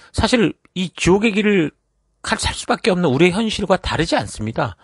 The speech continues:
뭐 특별하지 않아요. 오히려 우리가 더 바른 길을 가고자 하니까 영적인 사탄의 공격을 받을 수도 있고, 또 이 땅을 살아가는 이 삶의 이 방법들이 늘 분주하고 바쁘고 예상치 못한 일들이 수두룩 빽빽하게 다가올 수밖에 없어요. 똑같이. 그러나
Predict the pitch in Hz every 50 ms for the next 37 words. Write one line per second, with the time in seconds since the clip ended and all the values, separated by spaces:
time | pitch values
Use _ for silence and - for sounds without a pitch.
0 | - - - 123 - 156 - - - 262 262 240 - 226 101 98 101 120 131 101
1 | - _ _ _ _ _ _ _ - - - - - - - - 151 175 208 202
2 | 220 202 175 139 147 170 180 180 180 180 - - 120 151 156 170 160 165 165 147
3 | 135 113 107 127 117 123 117 110 107 101 - 156 185 190 _ _ - - - _
4 | _ _ 117 131 156 - - 185 180 180 - 208 - - 190 185 170 - - 131
5 | 123 143 139 131 120 120 98 87 95 - - - 101 - _ - - - - _
6 | _ _ _ _ _ _ _ _ _ _ _ _ _ - _ _ - _ _ _
7 | _ _ _ - 240 202 175 185 214 214 - _ - 202 196 196 190 - 214 208
8 | 202 196 190 190 180 170 170 170 - - 196 190 185 180 175 165 165 165 - -
9 | 139 135 127 139 - - 147 131 123 170 220 175 - - 156 147 139 143 135 135
10 | 127 - 120 - - - 131 127 101 110 127 160 170 170 - - 151 143 127 -
11 | 139 127 120 113 107 110 135 175 180 - - 226 269 302 269 - - 302 - -
12 | 294 - 226 226 233 - - 127 123 131 170 175 175 - - - 170 - - 123
13 | 123 - - - - 131 143 139 - - - - - - - - - - 151 170
14 | 190 135 87